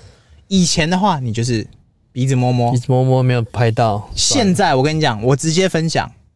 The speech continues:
Speaker 1: 啊，我近期的大概这一两年，
Speaker 2: 哎。
Speaker 1: 两次被尬那个超大的。
Speaker 2: 尬爆了。
Speaker 1: 哨兵模式刚好抓到。
Speaker 2: 哎。
Speaker 1: 两个，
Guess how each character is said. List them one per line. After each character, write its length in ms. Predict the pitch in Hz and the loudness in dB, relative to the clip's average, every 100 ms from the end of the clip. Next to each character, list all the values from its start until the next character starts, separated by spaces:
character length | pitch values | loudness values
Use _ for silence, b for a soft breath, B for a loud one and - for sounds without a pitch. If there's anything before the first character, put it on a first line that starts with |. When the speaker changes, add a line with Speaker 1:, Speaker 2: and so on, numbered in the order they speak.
| _ _ - | _ _ -4
Speaker 1:
啊， 240 | 104 - - - _ _ - | -2 -2 -10 -20 _ _ -4
我 140 | 135 | -2
近 200 | 175 196 | 0 0
期 280 | 143 - 113 | 0 0 0
的 200 | 117 110 - | 0 -2 -6
大 100 | - | -2
概 120 | 170 165 | 0 0
这 120 | 165 | 0
一 120 | 180 | 0
两 180 | 139 107 | 0 -2
年， 240 | 92 90 104 _ - | -6 -6 -10 _ -4
Speaker 2:
哎。 160 | 107 139 | -4 -2
Speaker 1:
两 220 | 127 110 | -2 -2
次 220 | 123 170 | -2 0
被 100 | 160 | 0
尬 280 | 151 175 135 | -2 -2 -2
那 60 | 143 | -2
个 60 | |
超 240 | 131 - 127 | -2 0 0
大 240 | 127 101 | -2 -4
的。 100 | - - | -8 -6
Speaker 2:
尬 160 | - 104 | -4 -2
爆 260 | - 101 57 | -2 -4 -4
了。 100 | - _ _ _ _ - | -16 _ _ _ _ -6
Speaker 1:
哨 200 | 165 131 | -2 0
兵 140 | 131 | -2
模 160 | 117 101 | -2 -4
式 140 | 113 | -4
刚 140 | 110 | -6
好 120 | 107 92 | -6 -10
抓 180 | 87 | -12
到。 160 | 95 - - - | -12 -14 -16 -6
Speaker 2:
哎。 340 | 160 202 247 214 - _ _ _ _ _ _ _ _ _ _ 143 | 0 2 2 -2 -8 _ _ _ _ _ _ _ _ _ _ -2
Speaker 1:
两 300 | 135 151 143 | 0 2 2
个， 200 | 143 | 0